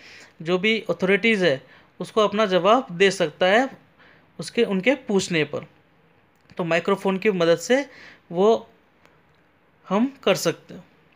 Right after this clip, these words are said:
इसके अलावा पीए system typically consist of input sources। पीए सिस्टम के अंदर इनपुट सोर्सेज कंसिस्ट होते हैं। Input sources refer to microphones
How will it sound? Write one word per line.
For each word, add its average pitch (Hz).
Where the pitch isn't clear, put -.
इसके 185
अलावा 233
पीए 240
system 233
typically 220
consist 190
of 226
input 202
sources। 160
पीए 214
सिस्टम 214
के 208
अंदर 208
इनपुट 185
सोर्सेज 208
कंसिस्ट 170
होते -
हैं। -
Input 202
sources 220
refer 196
to 226
microphones 165